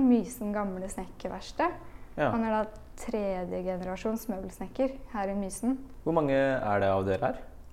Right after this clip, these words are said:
Speaker 1: Det er to. Det er Arild og oss. <laughs>
Speaker 2: Så det er ikke noen flere, selv om dere har en møbelsnekkerskole her?
Speaker 1: Nei, ikke det, men det er i områdene rundt. I
Speaker 2: Mm.
Speaker 1: Rakkestad er det vel trappesnekkere. Og på Ørje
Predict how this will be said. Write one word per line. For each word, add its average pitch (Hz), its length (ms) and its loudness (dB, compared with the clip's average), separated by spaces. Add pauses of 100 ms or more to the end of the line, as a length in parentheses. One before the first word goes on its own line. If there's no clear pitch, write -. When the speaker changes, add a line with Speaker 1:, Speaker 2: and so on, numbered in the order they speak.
(140)
Speaker 1:
Det 294 100 -6
er - 40 -14
to. 339 100 0 (460)
Det 277 100 0
er 294 100 -2
Arild 226 300 2
og 262 160 4
oss. - 180 -12 (300)
<laughs> 247 340 2
Speaker 2:
Så 220 80 0
det 120 80 8
er 101 60 6
ikke 123 120 2
noen 170 140 4
flere, 107 380 6
selv 101 340 2
om 98 120 4
dere 98 180 6
har 92 240 2
en 95 120 0
møbelsnekkerskole 90 1200 -2
her? 127 100 -2 (380)
Speaker 1:
Nei, 240 200 0
ikke 277 200 -2
det, 240 140 4
men 254 200 4
det 254 80 4
er 233 260 4
i 294 400 4 (300)
områdene 208 760 2 (140)
rundt. 285 500 2 (240)
I 220 80 0 (140)
Speaker 2:
Mm. 226 40 0
Speaker 1:
Rakkestad 233 560 -4
er 220 120 4
det 196 100 0
vel 202 160 0 (120)
trappesnekkere. 185 1600 -4 (480)
Og 214 180 -2
på - 100 0
Ørje 208 440 0